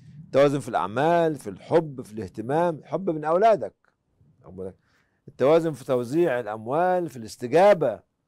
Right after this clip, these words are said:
لطلبات الناس، في توزيع الوقت بتاعك، في الإنفاق، في إعطاء المساعدات، في الأموال إذا أنت قلتها قبل كده،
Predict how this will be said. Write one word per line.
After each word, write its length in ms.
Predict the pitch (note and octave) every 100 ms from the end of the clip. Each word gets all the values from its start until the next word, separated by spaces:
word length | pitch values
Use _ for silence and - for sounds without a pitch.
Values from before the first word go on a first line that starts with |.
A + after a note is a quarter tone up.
| _ _ _
لطلبات 460 | - B2+ A#2+ C#3+ D3
الناس، 600 | B2 A#2+ D#3 F#3+ F3+ -
في 200 | - -
توزيع 400 | A#2 A2 C3 D3+
الوقت 400 | B2+ C#3+ E3+ C#3+
بتاعك، 580 | B2+ - C#3+ D#3+ F3+ E3+
في 100 | A2+
الإنفاق، 760 | A2+ B2 - D#3+ G3 D4 - _ _ _ _ _ _ _ _ _
في 300 | - D3 C3
إعطاء 320 | A2 - E3
المساعدات، 880 | D3+ C3+ C3+ A2 A2+ E3 F#3+ F#3+ -
في 160 | -
الأموال 800 | A2 G#2 G2+ G#2 G#2+ A#2+ E3+ F3+
إذا 240 | C#3+ B2+ C3+
أنت 140 | A#2+
قلتها 220 | A2 A#2+
قبل 160 | C3 A2+
كده، 340 | E3+ F3+ F3